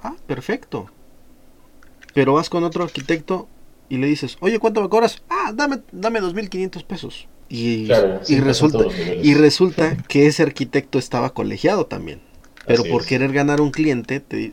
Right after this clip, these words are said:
Speaker 1: se bajan los calzones y te dicen, "Dale". Desafortunadamente, para que se
Speaker 2: Ujú.
Speaker 1: pueda hacer eso, está muy complicado. Hay que ser honestos,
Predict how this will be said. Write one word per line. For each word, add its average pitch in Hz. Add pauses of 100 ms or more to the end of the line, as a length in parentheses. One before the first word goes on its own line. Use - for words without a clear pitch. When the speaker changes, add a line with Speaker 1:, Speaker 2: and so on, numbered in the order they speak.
Speaker 1:
se 95
bajan 95
los 120
calzones 151
y -
te -
dicen, 92
"Dale". 156 (160)
Desafortunadamente, 185
para 139
que -
se 135
Speaker 2:
Ujú. 131
Speaker 1:
pueda 175
hacer 175
eso, 180 (120)
está 147
muy 156
complicado. 120 (1500)
Hay 117
que 110
ser 104
honestos, 127